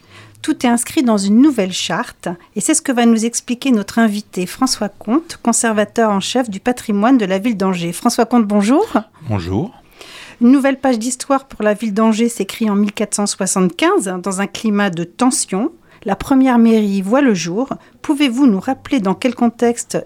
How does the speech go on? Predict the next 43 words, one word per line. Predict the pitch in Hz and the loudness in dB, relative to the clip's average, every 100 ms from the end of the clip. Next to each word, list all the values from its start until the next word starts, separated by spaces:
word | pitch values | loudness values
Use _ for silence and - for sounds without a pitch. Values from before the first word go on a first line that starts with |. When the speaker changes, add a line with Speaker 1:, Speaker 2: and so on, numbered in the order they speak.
| - | -4
Speaker 1:
historique | 262 - 220 220 285 - - | -6 0 -2 0 -6 -10 -4
elle | 202 | -2
a | 185 | 0
été | 175 175 | 0 -2
créée ? | 240 - 175 165 160 _ _ _ - - - - - - | -6 -2 0 0 -2 _ _ _ -20 -20 -20 -20 -20 -2
Speaker 2:
Oui, | 127 147 | 0 2
alors | 104 104 | 0 0
il | 104 | 0
y | |
a | 92 | 0
deux | 110 120 | 0 0
acteurs, | 107 - 131 110 95 | 0 -2 0 2 2
euh, | 90 | -2
principaux. | - 104 - - - 156 202 196 | -6 -10 -8 -10 -4 -2 0 -2
Il | |
y | 170 | -2
a | |
d'une | 117 110 | 0 -2
part | 110 120 101 | 0 -2 0
le | 98 | -2
duc | 98 95 | -2 -4
d'Anjou, | 98 98 117 196 - - - - - | -4 -2 -2 -2 -4 -16 -20 -20 -10
euh, | - | -10
qui | - - 107 | -8 -4 0
est, | 104 101 | 2 2
euh, | 95 90 87 | 0 0 0
le | 92 | 0
roi | 92 101 | 0 0
René, | 92 107 135 202 - _ - - _ | 0 -2 -2 -4 -8 _ -20 -20 _
mais | 131 165 | 0 0
qui | - - - | -2 -10 -4
n'est | 143 139 | 0 0
plus | 131 - 165 | -2 -4 -4
présent | 160 - 127 135 147 | -2 -4 -2 0 0
en | 117 | -2
fait, | 101 120 113 - | 0 -2 -2 -2
euh, | 104 | -6
sur | - - | -4 -6
place, | - 151 190 | -2 -2 -2
puisque | - 98 - | -8 -10 -6
depuis | 117 104 - 123 | -4 -4 -4 -6
quatorze | 107 - 107 | -6 -4 -6
cent | - 135 131 - | -2 -2 -2 -6